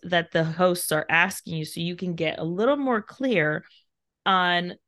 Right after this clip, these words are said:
the issues that your clients are struggling, potential clients are struggling with, the questions that audiences have, so that when you start the podcast, you know exactly how to speak to them."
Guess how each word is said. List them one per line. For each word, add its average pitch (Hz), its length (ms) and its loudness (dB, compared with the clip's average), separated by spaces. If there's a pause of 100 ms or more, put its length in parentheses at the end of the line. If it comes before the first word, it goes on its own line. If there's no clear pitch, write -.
(260)
the 156 280 2
issues 233 280 -2
that 233 160 0
your 247 160 2
clients 240 440 2
are 247 60 -4
struggling, 220 680 -4
potential 208 340 -4
clients 208 280 2
are 220 60 -2
struggling 208 560 2
with, 202 260 2 (280)
the - 80 -14
questions 220 420 0
that 226 180 2
audiences 202 560 0
have, 175 420 4 (220)
so - 120 -2
that - 180 2
when 247 300 0
you 277 100 -2
start 185 300 0
the 180 40 -8
podcast, 156 720 -2 (360)
you 214 260 0
know 175 460 -2 (260)
exactly 180 800 2
how 156 160 0
to 151 80 -6
speak - 340 -10
to - 100 -10
them." 185 320 -6